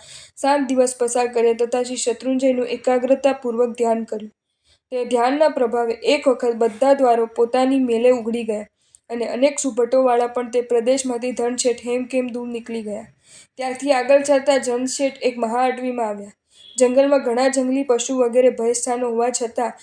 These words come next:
શેઠ શ્રી શત્રુંજયના ધ્યાનથી આગળ વધતા હતા.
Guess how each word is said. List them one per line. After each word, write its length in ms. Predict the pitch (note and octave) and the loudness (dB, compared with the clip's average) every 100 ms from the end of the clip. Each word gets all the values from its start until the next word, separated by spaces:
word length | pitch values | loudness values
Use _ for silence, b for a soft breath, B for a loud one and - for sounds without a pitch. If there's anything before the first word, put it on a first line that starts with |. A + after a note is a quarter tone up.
| B B | B B
શેઠ 300 | - C#4 C#4+ C#4+ | -6 -4 -2 -4
શ્રી 120 | C#4+ | -4
શત્રુંજયના 680 | C#4+ A#3+ B3+ C#4 B3+ B3+ B3 | -2 -4 0 2 4 4 2
ધ્યાનથી 420 | A#3 A3+ A#3 C4 | 0 -2 0 0
આગળ 280 | A3+ B3 B3+ | 0 0 -2
વધતા 380 | A#3 A#3 A3+ | -2 -2 -2
હતા. 240 | A3 G#3+ | -2 -4